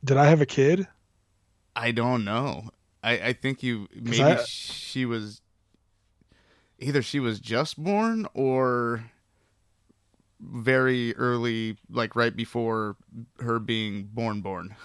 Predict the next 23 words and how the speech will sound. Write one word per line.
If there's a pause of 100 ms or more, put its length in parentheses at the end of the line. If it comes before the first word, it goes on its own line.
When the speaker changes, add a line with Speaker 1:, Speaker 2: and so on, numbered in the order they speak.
Speaker 2:
<laughs> (1160)
Speaker 1:
So
it's
probably
been
two
years. (100)
Speaker 2:
Yeah, (160)
at
least. (1400)
I
think
the
last
time,
uh, (1200)
we
recorded,
Trump
was
still
in
office.